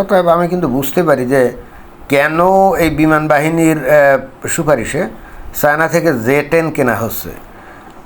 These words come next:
এখানে ডক্টর মোহাম্মদ ইউনূস কিন্তু, এ, নিজে সিদ্ধান্ত নেয় নাই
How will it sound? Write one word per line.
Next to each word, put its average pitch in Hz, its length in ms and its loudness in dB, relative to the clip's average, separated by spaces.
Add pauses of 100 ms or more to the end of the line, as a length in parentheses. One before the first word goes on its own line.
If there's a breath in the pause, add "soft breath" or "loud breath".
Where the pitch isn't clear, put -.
(180)
এখানে 170 220 0 (100)
ডক্টর 139 280 2
মোহাম্মদ 208 260 2
ইউনূস 202 300 4 (100)
কিন্তু, 202 240 0
এ, 180 300 4 (300)
নিজে 170 180 0
সিদ্ধান্ত 160 440 -2
নেয় 160 300 2
নাই 135 120 4